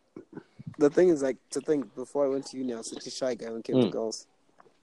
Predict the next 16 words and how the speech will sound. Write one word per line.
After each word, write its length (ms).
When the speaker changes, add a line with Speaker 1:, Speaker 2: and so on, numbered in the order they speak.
Speaker 2:
Yeah, 180
I 60
think, 240
uh, 280
Speaker 1:
And 220
Speaker 2:
I 60
think 120
Speaker 1:
now 60
Speaker 2:
everyone's 320
like 180
that. 220
But 80
then 140
you 80
realise 560
that 180